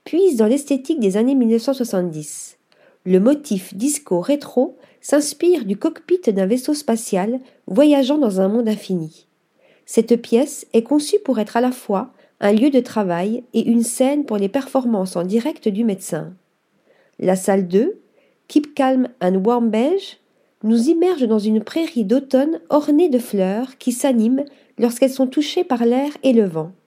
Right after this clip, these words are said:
La salle trois, Green Therapy, prend une teinte menthe claire, invitant à la détente comme pour un soin de spa. Dans la salle quatre, Sweet Baby Pink, on passe au rose Barbapapa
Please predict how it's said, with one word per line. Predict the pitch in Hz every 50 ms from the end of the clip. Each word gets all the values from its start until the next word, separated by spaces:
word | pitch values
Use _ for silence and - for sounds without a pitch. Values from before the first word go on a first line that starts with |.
| _ _ _ _ _ _ _ _ _ _ _ _ -
La | - 202 202 202
salle | 202 - 240 233 226
trois, | 233 - - 214 220 277 - - _ _ _ _ _ _ _ -
Green | 190 202 233 302 320 320 302
Therapy, | 302 262 247 226 226 220 226 - 208 208 285 302 - _ _ _ _ _ _ _ -
prend | - - 320 370 403 - 294
une | 262 254 254 262
teinte | 262 - 214 202 202 - -
menthe | - 269 339 330 311
claire, | - 233 196 185 185 190 214 254 247 - _ _ -
invitant | 285 285 262 294 285 - 330 320 302
à |
la | 233 190 185
détente | 180 233 240 233 220 214 247 262 - - - _
comme | - 240 240 233 226
pour | 233 - 226
un | 226 226 220
soin | 226 - - 302 320
de | 262 226
spa. | 220 - - - 175 170 180 - _ _ _ _ _ _ _ _ _ _ _ _ _ _ -
Dans | - 247 330
la | 370 359
salle | - - 262 220 208
quatre, | 214 - 170 180 233 - - - - _ _ _ _ _ _
Sweet | - - - - 359 359 349 339
Baby | 294 233 226 202 202
Pink, | 190 - 190 180 202 220 220 - - - _ _ _ _ _ _ -
on | - 294 277
passe | - 233 185 180 180 185 - - - -
au | 208 202
rose | 196 254 311 320 294 -
Barbapapa | 196 277 294 294 302 302 269 240 240 220 247 349